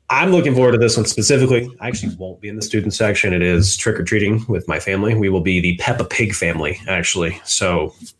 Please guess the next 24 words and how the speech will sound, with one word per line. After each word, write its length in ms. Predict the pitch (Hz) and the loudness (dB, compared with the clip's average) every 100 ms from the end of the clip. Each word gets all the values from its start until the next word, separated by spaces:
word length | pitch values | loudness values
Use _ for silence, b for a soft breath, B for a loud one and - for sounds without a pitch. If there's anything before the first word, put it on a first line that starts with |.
| _ | _
Daddy 260 | - 127 151 | 0 2 4
Pig 200 | 156 143 | 6 6
over 160 | 139 135 | 6 6
here, 260 | 131 127 | 6 4
my 80 | 113 | 0
daughter's 320 | 101 113 107 | -6 -8 -8
Peppa, 300 | - 113 110 107 | -8 -10 -10 -14
obviously, 400 | 107 101 - 98 | -14 -14 -14 -14
little 200 | 110 131 | -10 -8
brother 220 | 127 110 | -8 -10
George, 380 | 101 131 127 120 | -8 -6 -6 -6
and 60 | |
Mommy 260 | 98 95 90 | -12 -14 -18
Pig. 220 | - 90 | -20 -20
It's 160 | 90 - | -20 -10
gonna 160 | 131 | -6
be, 260 | 131 127 120 b b | -4 -4 -6 b b
it's 100 | _ | _
gonna 100 | 127 | -8
be 100 | 110 | -6
a 40 | |
scene 340 | 98 - 127 107 | -6 -4 -4 -4
over 160 | 104 | -4
here, 300 | 101 107 101 | -6 -6 -8